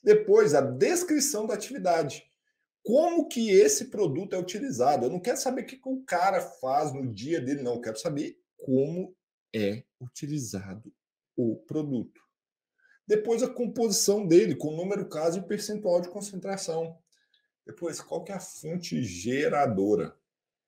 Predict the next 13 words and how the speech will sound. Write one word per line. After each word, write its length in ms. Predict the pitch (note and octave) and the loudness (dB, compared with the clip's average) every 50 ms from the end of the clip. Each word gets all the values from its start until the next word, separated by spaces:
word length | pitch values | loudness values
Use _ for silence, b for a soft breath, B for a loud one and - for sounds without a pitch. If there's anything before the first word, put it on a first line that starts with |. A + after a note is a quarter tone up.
| _ _ _ _ _ _ _ _ _ _ _ _ _ B B B B B B - | _ _ _ _ _ _ _ _ _ _ _ _ _ B B B B B B -10
E 60 | A#3+ | -4
como 320 | A#3+ - F4 G4 F#4+ F4 | 4 4 6 6 6 4
que 120 | F4 - D4 | 4 4 4
esse 140 | C4+ - | 4 6
agente 340 | B3 G3 - F3 F3+ E3+ E3+ | 6 6 6 6 2 -2 -2
se 160 | - - E3+ | -2 -2 -2
dispersa 580 | D3+ C#3+ - - - - B2 A#2+ A#2+ A#2+ - B2+ | -2 -2 -4 -4 -2 0 2 2 2 2 0 -4
no 180 | A#2+ A#2+ A2+ G2+ | -4 -2 -2 -2
ar? 280 | E2+ E2+ - - - _ _ _ _ _ _ _ _ _ _ _ _ _ _ _ | -2 -2 -6 -10 -18 _ _ _ _ _ _ _ _ _ _ _ _ _ _ _
Isso 180 | - - - G2 | -10 -8 -6 -4
é 20 | |
muito 380 | G2 A2 A2 G#2+ G#2 G2+ F#2+ - | -4 -4 -6 -6 -6 -6 -6 -6
importante. 720 | - - F3+ - - D4+ C#4 C4 C4 B3+ - - - _ | -4 -2 -2 -2 0 0 2 2 2 0 -2 -10 -14 _